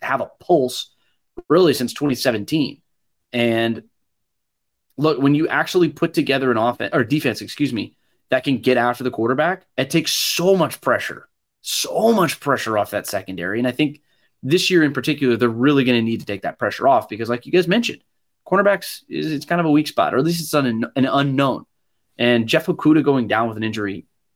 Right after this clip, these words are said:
like I mentioned, there's not as much panic as there would be in past years, but there is still a little bit of ner-, there are a lot, a lot of nerves. Uh, when you saw the me-, the way the media reacted when he did go down, 'cause he was having a good camp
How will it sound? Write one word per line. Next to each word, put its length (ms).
like 120
I 60
mentioned, 260
there's 120
not 140
as 100
much 220
panic 280
as 100
there 100
would 100
be 140
in 120
past 320
years, 260
but 260
there 140
is 140
still 220
a 20
little 220
bit 80
of 80
ner-, 260
there 140
are 40
a 60
lot, 300
a 40
lot 140
of 80
nerves. 460
Uh, 380
when 160
you 140
saw 220
the 100
me-, 180
the 140
way 120
the 60
media 300
reacted 500
when 80
he 80
did 160
go 80
down, 380
'cause 120
he 60
was 80
having 160
a 40
good 180
camp 340